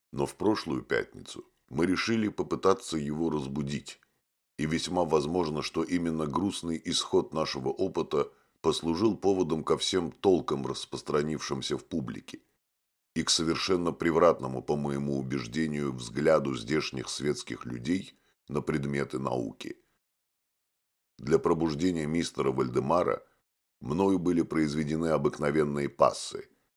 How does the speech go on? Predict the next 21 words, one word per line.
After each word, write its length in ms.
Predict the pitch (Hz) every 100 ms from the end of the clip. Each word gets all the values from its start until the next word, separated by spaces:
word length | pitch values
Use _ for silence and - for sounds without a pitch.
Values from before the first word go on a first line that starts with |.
| _ _ _ _ -
Они 300 | 71 87 107
не 140 | 101
оказывали 640 | 95 - 104 92 73 64
сначала 540 | 64 67 71 - 71 69
никакого 600 | 71 73 80 - 73 62
влияния. 640 | 55 67 65 52 50 50 - _ _ _ _ _ _ _ _ -
Первым 440 | 98 110 95 80
признаком 600 | 64 85 78 65 64 65 -
оживления 720 | 71 76 76 71 53 50 50 _ _ - -
было 260 | 58 78 76
некоторое 640 | 76 78 76 - 67 67
опущение 840 | - - 69 - - 76 71 67
зрачка, 680 | 62 67 71 - 76 60 - _ _ _ _ _ -
сопровождавшееся, 1160 | - 71 73 71 62 69 76 - 67 64 -
как 240 | - 69
мы 160 | 71 76
все 220 | - 78
не 80 | 69
могли 320 | 67 67 69
не 100 | 67
заметить, 600 | 62 65 76 82 78 -